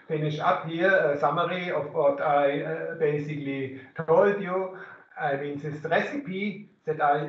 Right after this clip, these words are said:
I used by the pipelines, these are the same recipes we also use to produce the archive,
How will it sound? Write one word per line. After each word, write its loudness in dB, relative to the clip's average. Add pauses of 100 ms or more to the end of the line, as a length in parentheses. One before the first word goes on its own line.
I 0
used 2
by 4
the -6
pipelines, -2
these -6
are -2
the -6
same 2
recipes -4
we -4
also -2
use -2
to -4
produce -6
the 0
archive, 0